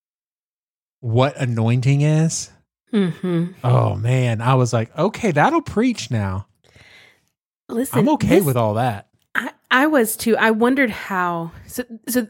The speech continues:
Speaker 2: first of all, let me say this. This movie went hard.
Speaker 1: Oh, yeah.
Speaker 2: Like, it did not hold back on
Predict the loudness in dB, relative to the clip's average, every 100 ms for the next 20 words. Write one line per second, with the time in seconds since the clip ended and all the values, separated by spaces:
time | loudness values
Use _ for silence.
0 | -4 -4 -2 -6 -8 -6 -4 -4 -2 -2
1 | -2 -4 -10 _ _ _ _ -2 0 4
2 | 4 4 2 0 -6 -8 -2 -2 -4 -14
3 | _ _ _ _ _ _ _ -2 2 2
4 | 2 0 -4 _ -2 0 2 4 4 2
5 | 0 -4 -2 -6 -6 -14 -20 _ _ _
6 | -4 -2 -2 -4 -10